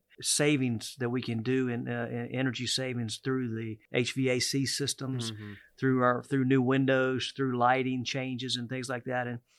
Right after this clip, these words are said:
Speaker 1: the goal is to be able to save enough money to pay for these, uh, renewal pro-, or, or,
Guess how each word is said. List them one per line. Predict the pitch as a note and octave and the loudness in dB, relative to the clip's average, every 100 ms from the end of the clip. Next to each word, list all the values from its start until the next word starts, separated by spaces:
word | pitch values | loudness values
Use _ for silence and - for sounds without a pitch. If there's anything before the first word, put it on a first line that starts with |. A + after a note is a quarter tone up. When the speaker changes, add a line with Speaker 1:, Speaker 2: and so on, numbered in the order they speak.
| - - - - | -20 -20 -16 -6
Speaker 1:
the | A#2+ | 2
goal | C3+ D3+ D3 C3+ | 6 8 8 8
is | B2+ - | 4 2
to | B2 | -2
be | A#2 | 2
able | C#3 B2 | 2 2
to | A2 | -2
save | - C#3+ C3 | 0 0 2
enough | B2 B2+ A#2+ | 2 2 2
money | B2+ C3+ B2+ B2 - - - | 2 2 2 -2 -8 -20 -16
to | |
pay | - C#3+ C3+ | -4 2 2
for | C3 | 2
these, | A#2 A#2 A2+ A#2+ | -2 -2 -4 -4
uh, | A#2 A2+ G#2+ _ - - | -4 -4 -8 _ -20 -8
renewal | - A#2 C3 B2 A#2 | 0 4 6 4 2
pro-, | B2+ B2 A#2 | 0 0 0
or, | A#2+ A#2+ | -2 -2
or, | A#2 A#2+ | -4 -6